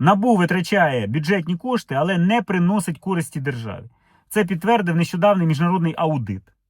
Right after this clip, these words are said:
У дві тисячі двадцять четвертому році з держбюджету на утримання бюро було витрачено майже два мільярда гривень. Це, до речі, коли ви говорите про, е, марафон єдиний, що туди там пішло півтора мільярда,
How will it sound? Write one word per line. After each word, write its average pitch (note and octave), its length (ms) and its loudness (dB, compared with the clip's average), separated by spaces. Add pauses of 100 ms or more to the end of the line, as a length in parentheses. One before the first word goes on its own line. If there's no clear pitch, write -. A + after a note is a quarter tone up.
(460)
У G3+ 120 0
дві G#3 140 2
тисячі F#3 400 0
двадцять F3 240 -2
четвертому G3 460 0
році G#3+ 380 -2
з G#2+ 80 -4
держбюджету C3+ 800 0
на F3 120 2
утримання F3+ 580 2
бюро G#3 320 0
було E3 220 2
витрачено C3 520 -2
майже F3+ 320 2
два E3+ 380 4
мільярда E3+ 520 2
гривень. G#2+ 380 -8 (460)
Це, F3+ 120 -8
до F#3 100 -2
речі, F#3 220 -2
коли F#3 160 -4
ви F3+ 100 0
говорите D3+ 500 -2
про, C#3+ 320 -4 (400)
е, B2+ 120 -4
марафон F#3+ 440 0
єдиний, C3 400 -2
що C3 120 -16
туди D3+ 220 -6
там G#2+ 200 -4
пішло D#3 360 -4
півтора D3+ 320 -2
мільярда, F3+ 520 0